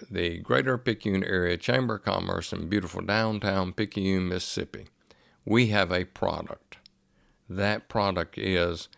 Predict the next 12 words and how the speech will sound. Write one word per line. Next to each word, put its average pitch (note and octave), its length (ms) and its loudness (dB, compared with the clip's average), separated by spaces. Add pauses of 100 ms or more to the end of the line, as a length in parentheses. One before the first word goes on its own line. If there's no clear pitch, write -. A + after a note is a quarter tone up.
(200)
membership G2 920 0 (280)
into F#2 420 -2
the E2+ 320 -4 (340)
Chamber F#2 500 0 (120)
of - 140 -12
Commerce. - 680 -8 (800)
Our G2 300 4
dues F#2+ 680 2
are F#2+ 140 0
priced F2+ 800 0 (1200)
very F#2+ 380 6
affordable, F2+ 640 2